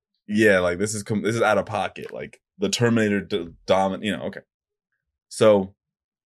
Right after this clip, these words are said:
I went into it pretty open-mindedly. But then as I started playing it, and it's weird because, like, when you feel really posi-,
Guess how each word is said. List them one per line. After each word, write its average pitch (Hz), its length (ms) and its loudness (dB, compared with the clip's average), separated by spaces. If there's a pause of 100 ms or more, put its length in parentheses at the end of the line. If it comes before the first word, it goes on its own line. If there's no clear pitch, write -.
(520)
I 117 120 8
went 123 180 6
into 117 320 2
it 110 180 4
pretty 214 220 4
open-mindedly. 110 800 0 (480)
But 110 120 0
then 123 100 8
as 117 100 6
I 113 60 0
started 117 340 2
playing 123 400 2
it, 85 220 -6 (880)
and 139 340 4
it's 170 180 2
weird 220 200 4
because, 143 260 2
like, 127 220 2
when 139 240 2
you 202 140 2
feel 220 240 4
really 165 200 2
posi-, 120 400 0